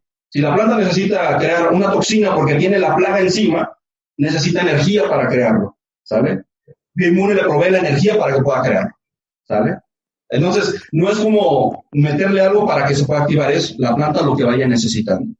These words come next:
Y esto es un ahorro energético tremendo, porque hay en el mercado esos activadores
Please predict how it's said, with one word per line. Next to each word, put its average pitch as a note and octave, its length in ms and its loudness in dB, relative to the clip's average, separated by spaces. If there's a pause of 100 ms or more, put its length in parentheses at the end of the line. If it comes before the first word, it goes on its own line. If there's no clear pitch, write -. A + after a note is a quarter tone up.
(260)
Y D#3 200 2
esto A3 260 0
es A3 80 2 (140)
un F#3+ 160 2
ahorro G3+ 340 0
energético F3 560 0
tremendo, C3+ 560 0 (400)
porque C#3+ 800 2
hay E3 560 2
en C3+ 140 0
el C#3+ 100 2
mercado E3 640 0
esos D3 280 0
activadores D3 760 -2